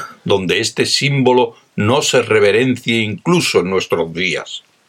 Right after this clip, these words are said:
Y persiste en la memoria racial de mundos primitivos.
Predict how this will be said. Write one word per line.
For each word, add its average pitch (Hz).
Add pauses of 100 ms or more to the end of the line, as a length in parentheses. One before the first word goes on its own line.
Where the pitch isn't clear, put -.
(640)
Y 135
persiste 131
en 127
la 123
memoria 120
racial 120 (280)
de 82
mundos 127
primitivos. 92